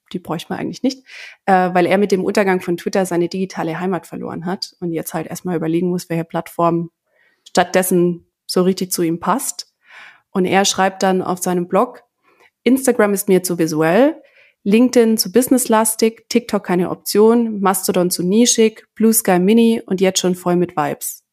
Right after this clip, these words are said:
die ich bereits bei Twitter nervig fand.“ Und es ist ja irgendwie schon so, dass für alle, die mit diesem neuen sechzehn oder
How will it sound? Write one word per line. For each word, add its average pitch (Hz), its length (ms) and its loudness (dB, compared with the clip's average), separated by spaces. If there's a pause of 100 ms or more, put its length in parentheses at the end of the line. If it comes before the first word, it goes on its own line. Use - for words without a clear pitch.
(160)
die 175 100 -2
ich - 140 -10
bereits 160 440 -4
bei 160 120 -4
Twitter 160 320 -8
nervig 156 360 -8
fand.“ - 380 -12 (1800)
Und 208 140 2
es 202 120 -6
ist - 100 -4
ja 254 120 4
irgendwie 233 260 2
schon 233 440 0 (460)
so, 208 400 2
dass 220 220 0
für - 220 -2
alle, 226 260 0
die 202 140 0
mit 185 260 -2
diesem 175 400 0
neuen 180 300 0
sechzehn 185 580 -2
oder 175 240 -4